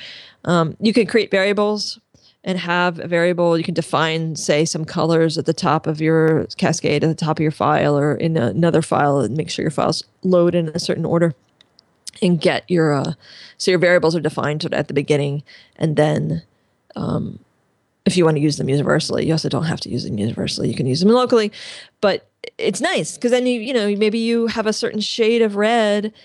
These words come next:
and, but marketing is still working on the branding and you've written all this C S S, you got a couple thousand lines of C S S, and then they change the color of red.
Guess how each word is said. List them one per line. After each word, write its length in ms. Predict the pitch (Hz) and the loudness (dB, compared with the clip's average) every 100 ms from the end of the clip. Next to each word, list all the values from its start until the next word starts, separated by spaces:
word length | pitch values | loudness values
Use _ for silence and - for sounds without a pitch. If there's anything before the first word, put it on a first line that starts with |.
| _ _ | _ _
and, 600 | - 190 196 196 196 175 - | -4 0 2 2 0 -2 -2
but 160 | 208 | -2
marketing 420 | 202 208 208 214 202 | 2 0 0 -2 -2
is 80 | |
still 160 | - 208 | 0 2
working 260 | 196 196 196 | 2 2 0
on 120 | 180 | 0
the 40 | |
branding 560 | 175 185 202 196 185 185 - - - | 2 2 2 2 2 0 -10 -12 -2
and 120 | 180 | 2
you've 140 | 175 | 4
written 180 | 185 - | 2 2
all 400 | 180 190 190 190 | 2 4 4 2
this 160 | 180 175 | 0 -4
C 180 | 190 | -2
S 140 | 185 196 | -2 2
S, 240 | 185 175 | 0 0
you 60 | 170 | -2
got 320 | 180 175 - | 0 -2 -4
a 60 | - | -6
couple 220 | 196 190 | -4 -2
thousand 300 | 170 170 170 | -2 -2 -2
lines 280 | 170 165 165 | -2 -2 -6
of 40 | |
C 160 | 165 175 | -2 -2
S 140 | 165 | 0
S, 200 | 190 170 | 0 0
and 140 | - | -2
then 100 | 175 | 2
they 100 | 175 | 2
change 280 | 175 190 180 | 2 0 0
the 80 | 165 | -2
color 320 | - 165 165 | 0 2 2
of 100 | 156 | 2
red. 420 | 170 190 175 170 | 4 4 2 0